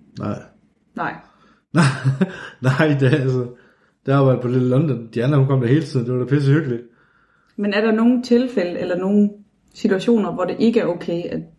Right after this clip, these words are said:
Speaker 2: din kæreste skulle dukke op? Altså, skulle der være et eller andet i jeres forhold, der ville gøre, at det ikke var okay, at personen dukkede op?
Speaker 1: Altså, på Little London, da jeg arbejdede der?
Speaker 2: Mm. For eksempel?
Speaker 1: Nej.
Speaker 2: Nej. Ej, men du er også så sund, altså.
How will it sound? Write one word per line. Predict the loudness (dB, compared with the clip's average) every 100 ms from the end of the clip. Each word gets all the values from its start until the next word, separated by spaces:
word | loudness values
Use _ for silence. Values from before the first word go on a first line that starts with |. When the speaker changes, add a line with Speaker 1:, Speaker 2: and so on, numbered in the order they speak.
| -18 -10
Speaker 2:
din | -8
kæreste | -6 -6 -8
skulle | -8
dukke | -6 -6
op? | -8 -12 _ _ _ _ _ -10
Altså, | -6
skulle | 0 2
der |
være | 4
et | 2
eller | 2
andet | 2
i | 2
jeres | 0 2
forhold, | 2 4 2 0
der | -4
ville | -2
gøre, | -2 -2
at | -2
det | -6
ikke | -4 -4
var |
okay, | -4 -4 -4 -4 -6 -14 _ _ _ -16
at | -12
personen | -10 -10 -8
dukkede | -8 -8
op? | -8 -10 _ _ _ _ _ -6
Speaker 1:
Altså, | -2 -2 -4 -16 _ _
på | 0
Little | 2 4 4
London, | 4 2
da | 2
jeg | 2
arbejdede | 4 2 2 2
der? | 0 -2 -12 -10
Speaker 2:
Mm. | -6 -6 -8 _ _ _ -12
For |
eksempel? | -6 -6 -8 -16 _ _ _ _ _ _ _ _
Speaker 1:
Nej. | -6 -4 -4 -8 _ _ -12
Speaker 2:
Nej. | -10 -10 -14 _ _ _ _ _ _ _ _ -16
Ej, | -14
men | -6
du |
er | -4
også | -4 -4
så |
sund, | 0 0 -2 -14 -16
altså. | -14